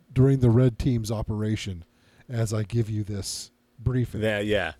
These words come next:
Speaker 2: yeah.
Speaker 1: 'Cause it's happening after the fact.
Speaker 2: Well, it's interesting 'cause then you would have to go, "Okay, then why?" I mean, if, if it happened after the fact that the blue team was successful, so
Speaker 1: Mm-hmm.
Speaker 2: why would you brief them other than,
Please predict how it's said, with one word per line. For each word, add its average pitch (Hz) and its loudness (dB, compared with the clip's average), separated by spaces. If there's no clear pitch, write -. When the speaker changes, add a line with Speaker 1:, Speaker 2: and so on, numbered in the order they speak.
Speaker 2:
yeah. 214 -2
Speaker 1:
'Cause 170 6
it's 190 -2
happening 202 2
after 165 -2
the 131 -2
fact. 190 -4
Speaker 2:
Well, 180 8
it's 165 4
interesting 170 0
'cause 143 0
then 151 2
you 151 2
would 131 4
have 123 2
to 131 -2
go, 113 2
"Okay, 107 0
then 113 -4
why?" 107 0
I 120 -8
mean, 110 -6
if, 117 -2
if 123 -2
it 117 0
happened 143 0
after 107 -2
the 95 -6
fact 104 -2
that 92 -8
the 87 -8
blue 104 -4
team 98 -8
was 82 -8
successful, - -6
so 117 -6
Speaker 1:
Mm-hmm. 87 -4
Speaker 2:
why 92 -2
would 90 -6
you 90 -8
brief 92 -6
them 82 -8
other 98 0
than, 90 -4